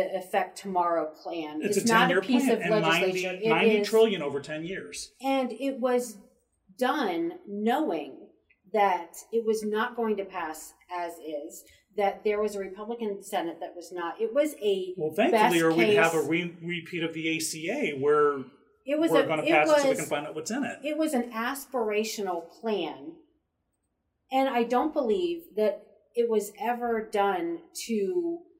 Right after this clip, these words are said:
Speaker 1: say, "This is gonna be it exactly right now, one hundred percent."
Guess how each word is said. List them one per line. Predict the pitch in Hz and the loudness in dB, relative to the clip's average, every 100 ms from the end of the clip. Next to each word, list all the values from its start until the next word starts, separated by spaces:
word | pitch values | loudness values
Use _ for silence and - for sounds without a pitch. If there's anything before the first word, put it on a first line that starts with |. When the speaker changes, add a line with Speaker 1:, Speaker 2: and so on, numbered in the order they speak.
| _ | _
Speaker 1:
say, | - 254 226 196 | -4 2 2 4
"This | 214 226 | 2 0
is | 262 233 | -4 -2
gonna | 233 214 | -2 -2
be | 196 185 | -6 -4
it | 196 190 | -4 -4
exactly | 185 202 190 190 180 | -6 -4 -4 -4 -2
right | 190 196 | -2 -2
now, | 196 180 | -4 -4
one | 180 | -4
hundred | 196 196 - | -6 -8 -10
percent." | - 233 190 | -10 -6 -6